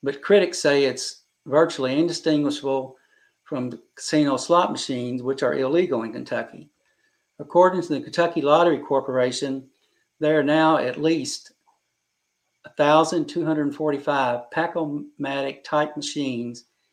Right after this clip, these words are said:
in three hundred seventeen retailers across sixty-six counties in Kentucky. Will that twenty thousand five hundred buy legislation? My best guess, stay tuned. The bottom line, it's all about the money.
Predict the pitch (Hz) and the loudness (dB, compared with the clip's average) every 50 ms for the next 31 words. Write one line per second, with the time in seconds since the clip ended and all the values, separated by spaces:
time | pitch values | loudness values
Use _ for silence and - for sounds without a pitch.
0 | _ _ _ _ _ - 135 123 117 - 170 170 175 170 175 170 160 147 143 143 | _ _ _ _ _ -14 -12 -12 -8 -6 -4 -2 -2 0 0 0 0 0 -2 -2
1 | - 165 156 143 147 143 - 156 156 147 143 131 131 156 175 170 - - 131 123 | 0 0 0 0 -2 -4 -2 0 0 0 0 0 -2 -4 -4 -4 -4 -2 0 0
2 | 123 123 123 123 123 123 - _ _ _ _ _ _ _ - _ - 160 147 139 | 0 0 0 -2 -6 -10 -16 _ _ _ _ _ _ _ -20 _ -2 0 0 2
3 | 135 131 - - - 175 175 175 - 175 165 - - 160 156 - _ - 156 151 | 0 0 -4 -4 -4 -4 -4 -4 -6 -8 -10 -10 -10 -10 -12 -12 _ -2 0 2
4 | 151 151 143 143 143 135 131 - 135 131 - 151 143 - - - - - _ _ | 2 2 0 -2 -6 -8 -8 -10 -10 -4 -2 -2 -2 -2 -4 -10 -20 -20 _ _
5 | _ _ _ _ _ _ _ _ _ _ _ _ _ _ _ _ _ _ _ _ | _ _ _ _ _ _ _ _ _ _ _ _ _ _ _ _ _ _ _ _
6 | _ - 139 131 147 165 180 180 - - - _ _ _ - 170 165 165 170 170 | _ -6 0 2 2 2 2 0 -2 -8 -20 _ _ _ -2 0 2 2 2 2
7 | - 160 160 160 160 156 151 143 143 - 156 143 147 151 151 - 156 151 147 151 | 2 2 2 2 2 0 -2 -4 -2 0 2 2 4 2 2 0 -2 -2 -2 -4
8 | 151 147 135 127 135 135 139 139 147 151 151 151 151 147 143 143 - - - 143 | -6 -6 -2 -2 0 0 2 0 0 -2 -4 -4 -4 -4 -4 -4 -6 -8 -6 -4
9 | 143 147 143 - 175 160 156 151 - _ _ _ _ _ _ _ _ _ _ _ | -4 -4 -4 -4 -4 -4 -4 -6 -10 _ _ _ _ _ _ _ _ _ _ _
10 | _ _ _ _ _ - 143 156 151 156 160 160 160 - - 151 156 165 170 165 | _ _ _ _ _ -6 -4 -2 0 2 2 2 0 -2 0 2 2 4 2 2
11 | 165 - - - _ _ _ _ _ _ - - - 147 139 147 147 - 151 131 | -2 -8 -14 -18 _ _ _ _ _ _ -18 -6 -2 -2 -2 -2 -2 -4 -4 -4
12 | 117 107 107 - - - _ _ _ _ _ _ _ _ _ _ _ _ _ _ | -4 -6 -6 -10 -14 -18 _ _ _ _ _ _ _ _ _ _ _ _ _ _
13 | _ _ _ _ _ _ _ - 123 165 175 175 190 202 190 160 151 147 147 147 | _ _ _ _ _ _ _ -6 0 2 4 4 4 4 4 4 2 2 2 2
14 | 147 143 147 147 143 143 - 135 - - 143 135 151 175 175 151 143 143 143 143 | 0 0 0 -2 -4 -6 -8 -12 -6 -2 0 2 4 4 4 4 2 0 0 0
15 | - 139 131 123 117 117 113 113 117 117 | -2 -4 -4 -4 -4 -4 -4 -4 -6 -8